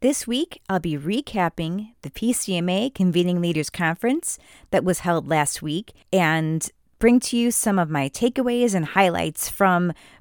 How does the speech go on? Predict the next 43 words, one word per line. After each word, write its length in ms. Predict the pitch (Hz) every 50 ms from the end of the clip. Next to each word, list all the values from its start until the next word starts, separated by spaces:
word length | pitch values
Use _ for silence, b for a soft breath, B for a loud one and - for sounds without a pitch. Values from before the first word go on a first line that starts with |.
| b -
both 160 | 185 165 -
attending 540 | - 165 - - 277 294 269 226 208 196 - - -
and 320 | 277 359 311 254 233 -
participating 760 | - 226 214 - 285 - - 214 - 196 185 175 170 175 185 -
in 160 | - 180 190 196
the 160 | 185 185 190
event. 480 | 185 170 156 147 143 - - - - - _ _ _ _ _ _ _ _
For 220 | _ - 226 226
those 300 | 208 208 208 214 220 233
of 100 | 269 190
you 320 | 190 190 190 196 196 202 185
who 180 | 165 208 185
have 300 | 175 170 165 156 151 139
attended 560 | 147 151 - - - 165 160 165 151 151 151
Convening 400 | - - 170 147 160 165 160 160
Leaders 320 | 160 160 156 156 156 - -
in 100 | 147 143
the 80 | 139
past, 560 | 139 - - 196 170 147 143 156 170 - - -
which 240 | 151 156 - - - _
I 120 | 160 156
have 320 | 143 139 151 147 151 147 135
for 320 | - - 156 147 139 143
the 100 | 165 160
past 300 | - - 156 135 147 -
several 280 | - 202 196 190 190 160
years, 480 | 143 143 143 147 147 151 151 151 - b b b b b b b b b b
it 180 | 214 269 - -
is 280 | - 262 262 220 180 170
one 280 | 165 165 190 196 196
of 160 | 196 - 170
the 100 | 175 175
best 480 | 156 - _ 180 160 165 - - - -
ways 480 | 165 160 151 151 160 160 160 151 - -
to 100 | - 180
kick 280 | - - 202 180 -
off 360 | 165 147 143 151 151 - - _
the 80 | - 170
new 100 | 170 160
year. 460 | 156 147 139 143 135 139 143 143 - B B B B B B B B
It's 140 | 196 190 - -
always 320 | 175 175 175 196 202 -
held 460 | - 220 208 202 196 196 196 190 180